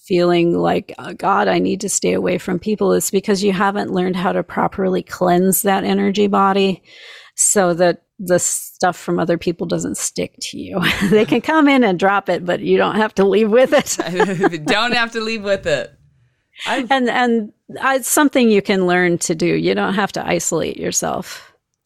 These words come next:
Speaker 2: Wow. Well, it sounds
Speaker 1: Yeah.
Speaker 2: like you have a lot. I, like, uh, you have a lot of tools in the toolbox. I gotta end this episode, but every time I try, you're, you say something else interesting, and I'm like, "Wait,
Speaker 1: Ah,
Speaker 2: wait, hold on.
Speaker 1: well,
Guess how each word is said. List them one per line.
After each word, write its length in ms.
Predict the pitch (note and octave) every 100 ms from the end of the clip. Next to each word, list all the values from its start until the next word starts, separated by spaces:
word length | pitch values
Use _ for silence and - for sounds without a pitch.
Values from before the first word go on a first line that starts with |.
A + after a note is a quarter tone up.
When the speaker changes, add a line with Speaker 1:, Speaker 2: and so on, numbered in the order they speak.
| _ _ D3
Speaker 2:
Wow. 280 | D3 E3+ D3
Well, 140 | C#3+
it 80 | -
sounds 240 | - F4
Speaker 1:
Yeah. 140 | G#4 F#4
Speaker 2:
like 100 | G3
you 240 | G3+ C4
have 220 | D4 A3+
a 80 | G3+
lot. 300 | F#3+ G3 G#3+ -
I, 180 | A3+
like, 380 | D4+ C4+ B3+ - - _ -
uh, 40 |
you 240 | G#3+ A3+
have 100 | C#4
a 60 | G#3+
lot 240 | F#3+ G#3 G#3
of 80 |
tools 300 | G3+ G#3+ G3
in 120 | F#3 F3+
the 40 |
toolbox. 500 | G3 G3 F3+ D3 D3
I 60 | G#3
gotta 180 | A3+ G#3
end 160 | G3+
this 140 | F3+ F#3+
episode, 440 | F#3 G#3 F#3 D#3
but 120 | E3+
every 180 | F3 F3+
time 220 | F#3+ F3+
I 80 | F3
try, 400 | E3+ F3+ G3 G3
you're, 240 | D#3 E3+
you 200 | E3+ E3+
say 200 | E3+ F#3
something 280 | F3 F#3+ F3
else 220 | E3+ E3
interesting, 560 | F3 G3 G#3 - B2+ C3
and 80 | C#3+
I'm 140 | D3
like, 140 | D3 D3+
"Wait, 60 | C#4
Speaker 1:
Ah, 340 | F4 F4+ F4+
Speaker 2:
wait, 80 | F4
hold 200 | C#4+ C4+ C#4 C4+
on. 60 | C#4
Speaker 1:
well, 260 | C#4+ D4